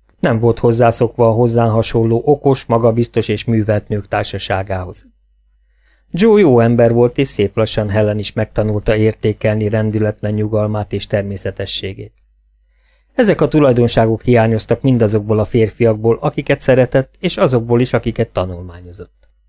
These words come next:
Helen már többször észrevette, hogy a férfi oldalvást rásandít, és titokban gyönyörködik arcának arisztokratikus, finom vonásaiban.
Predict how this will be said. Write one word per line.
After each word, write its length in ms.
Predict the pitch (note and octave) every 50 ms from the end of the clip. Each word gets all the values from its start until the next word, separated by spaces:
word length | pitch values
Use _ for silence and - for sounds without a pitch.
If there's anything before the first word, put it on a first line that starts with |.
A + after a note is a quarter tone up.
| _ _ _ _ _ _ _ _ _ _ _ _ _ _ _
Helen 240 | - A#3 A3 G3 F#3
már 160 | F#3+ F#3+ F#3
többször 340 | - - G#3+ - - C#3 A#2
észrevette, 560 | A#2 A2+ A2 - A#2+ A2+ A#2+ A#2+ A#2 - -
hogy 140 | A#2+ B2 A#2+
a 60 | A#2
férfi 360 | A2+ - C3+ A#2+ A2+ - B2 -
oldalvást 640 | - A2+ A2 A2 A2 A2 G#2+ G#2+ G#2+ G#2 G#2 - -
rásandít, 600 | A2+ G#2+ A2 - - A2+ A2 A2+ C3 C3 C3 -
és 140 | C#3 - -
titokban 480 | - A#2+ - A#2 G#2 G2+ G#2 G#2 G#2
gyönyörködik 640 | G2+ G#2 G#2 G#2 G2 G2 - - G#2 F#2+ F#2+ F#2+ -
arcának 540 | G#2+ G#2+ - - - A2 G#2 A2 G#2+ - _ -
arisztokratikus, 920 | - A#2+ A2 G#2+ - - - G2 - - G#2 - - G2+ - A2+ A2 -
finom 320 | - - A#2+ G2+ G#2 G2+
vonásaiban. 720 | F#2+ G2+ G2+ G2 F#2+ F#2 - - - F#2 F2 F2 F2+ -